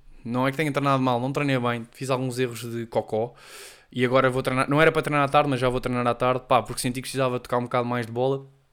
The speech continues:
e vamos ver se, ah, acredito que vai correr melhor. Ah, no fundo é isso. Ahm,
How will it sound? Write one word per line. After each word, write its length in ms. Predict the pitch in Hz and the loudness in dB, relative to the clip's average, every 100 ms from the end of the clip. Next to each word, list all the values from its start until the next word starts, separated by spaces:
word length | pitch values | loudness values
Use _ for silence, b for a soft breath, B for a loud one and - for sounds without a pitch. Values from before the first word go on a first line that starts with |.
| _ _ _ - - | _ _ _ -20 -8
e 240 | 120 113 110 | -4 -2 -2
vamos 220 | 113 113 | -2 -2
ver 140 | 120 | -4
se, 400 | - 120 113 107 - B B B B B B - | -4 -4 -4 -6 -10 B B B B B B -8
ah, 300 | 98 92 - | -6 -6 -8
acredito 360 | - 139 139 | -4 0 0
que 60 | 135 | 2
vai 120 | 131 | 2
correr 200 | 123 139 | 2 -2
melhor. 300 | 120 120 107 - b b b b | -2 -4 -8 -12 b b b b
Ah, 360 | 101 104 107 104 | -8 -6 -6 -6
no 200 | 117 120 | -6 -8
fundo 280 | - 131 120 | -6 -2 0
é 60 | |
isso. 380 | 113 104 - - _ b b b b b _ - | -2 -4 -10 -16 _ b b b b b _ -2
Ahm, 600 | 120 117 120 117 120 120 | 0 0 0 -2 -4 -6